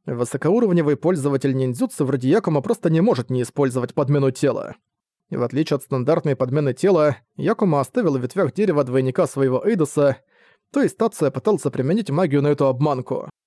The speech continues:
А если разложить структурную информацию, у которой нет материальной сущности, то это просто никак не повлияет на материальный мир. Тацу осознал свою поспешность и цокнул языком, и приготовился встречать контратаку Якума.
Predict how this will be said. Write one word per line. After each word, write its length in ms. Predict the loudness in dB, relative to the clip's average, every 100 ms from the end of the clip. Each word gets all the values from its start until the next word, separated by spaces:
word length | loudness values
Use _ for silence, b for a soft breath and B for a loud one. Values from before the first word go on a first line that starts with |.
| _ _ _ _ -6
А 100 | -2
если 260 | -2 0
разложить 420 | -2 0 0 -2
структурную 520 | -4 -6 -2 -2 0 -2
информацию, 580 | -2 0 0 0 -2
у 20 | 0
которой 300 | -2 0 0
нет 140 | 0
материальной 440 | -2 0 0 -2
сущности, 680 | -4 -4 -2 -4 0 0 0 -4 _
то 100 | -4
это 140 | -2 0
просто 320 | -2 0 -2
никак 260 | -2 -4
не 80 | -2
повлияет 420 | -2 2 2 2
на 60 | 2
материальный 500 | 0 2 2 2 2
мир. 380 | 2 0 -6 -20 _ _ _ _ _ _
Тацу 340 | -2 0 2 0
осознал 500 | 2 0 2 2 0
свою 220 | -2 -2
поспешность 600 | -2 0 0 0 -2 -2
и 40 |
цокнул 340 | -4 -2 0 -2
языком, 520 | -2 0 2 2 -2 _ -8
и 100 | -6
приготовился 640 | 0 0 0 0 0 -4
встречать 400 | -6 -4 -2 0
контратаку 540 | 0 0 0 0 2
Якума. 580 | 2 2 0 -4 -6 -10